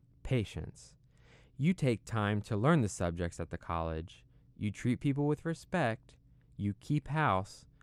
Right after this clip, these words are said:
You do everything with such calmness. No loud words, no anger. You're really very patient. Your mother is exactly the same.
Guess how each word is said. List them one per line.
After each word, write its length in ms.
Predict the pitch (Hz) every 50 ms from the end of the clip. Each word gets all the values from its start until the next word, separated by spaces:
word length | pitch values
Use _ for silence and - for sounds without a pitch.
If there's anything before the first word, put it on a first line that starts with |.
| - - -
You 120 | - 113 113
do 160 | 110 131 131 -
everything 640 | - 135 139 143 131 123 - 98 90 90 90 92 - - - -
with 140 | - - - -
such 500 | - - - - 95 98 - - - -
calmness. 760 | - - 160 165 165 147 107 87 80 87 - - - - - - _ _ _ _ - -
No 180 | 98 101 113
loud 480 | 127 135 135 127 131 139 151 147 139 131
words, 560 | 117 101 95 92 92 98 120 123 - - - _ - - - _ - - -
no 280 | 120 117 113 120 123
anger. 500 | - - 147 160 160 131 98 85 85 85 95 - - _ - - - - _ - - - - _ - - - - _ -
You're 320 | - 120 123 123 117 107 98
really 380 | 95 107 143 147 123 98 92
very 320 | 87 90 113 123 117 98 90
patient. 560 | - - - 113 113 - - - 90 85 - - - - - - - - - _ _ _ _ _ - _ - - - - - - - - -
Your 120 | 127 131
mother 320 | 123 131 147 156 156 113
is 140 | 92 107 101
exactly 540 | 107 98 101 101 117 117 147 - - 117 113
the 100 | 113 120
same. 500 | - - 135 143 151 131 90 85 85